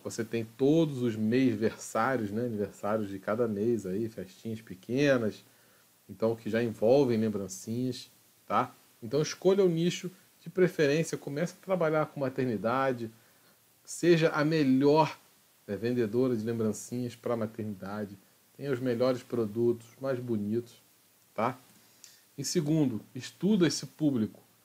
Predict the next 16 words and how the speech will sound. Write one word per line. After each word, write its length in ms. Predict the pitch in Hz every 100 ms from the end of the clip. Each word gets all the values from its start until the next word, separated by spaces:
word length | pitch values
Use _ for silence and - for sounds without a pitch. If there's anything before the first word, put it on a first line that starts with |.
| _ _
estuda 420 | - 117 - 208 202
esse 140 | 190
público 460 | 170 151 151 139 135
de 60 |
maternidade, 760 | 127 120 123 110 92 104 117 110
quem 160 | -
são 200 | 139 -
essas 260 | 127 113 95
mães, 460 | 95 110 117 113 113
o 460 | - _ _ _
que 60 | -
que 60 | 143
elas 160 | 123
gostam 380 | 110 120 113 110
de 60 | 104
fazer, 640 | 101 92 87 113 117 110